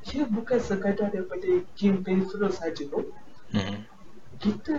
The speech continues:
Speaker 1: dah dapat tahu baru-baru ni hundred plus dah ba-, uh, dah buat iklan. Dia letak salah seorang game, uh, salah seorang pro player nama Fredo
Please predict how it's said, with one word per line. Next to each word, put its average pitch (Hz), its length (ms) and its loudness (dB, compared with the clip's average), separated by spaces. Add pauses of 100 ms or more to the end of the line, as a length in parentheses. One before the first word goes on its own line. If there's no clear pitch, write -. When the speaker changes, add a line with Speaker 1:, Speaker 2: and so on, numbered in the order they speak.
Speaker 1:
dah 190 80 2
dapat 180 320 0
tahu 175 160 -2
baru-baru 185 560 4
ni 262 240 -4
hundred 185 320 0
plus 254 320 -2 (240)
dah 175 160 4
ba-, 175 160 2
uh, 165 320 2
dah 165 160 2
buat - 160 2 (160)
iklan. 202 400 2
Dia 190 160 2
letak 202 400 4
salah 165 240 0
seorang 170 400 0
game, 180 240 -4
uh, 156 320 2
salah 165 240 2
seorang 165 340 4 (460)
pro 185 240 2
player 175 240 0
nama 160 320 4
Fredo - 400 4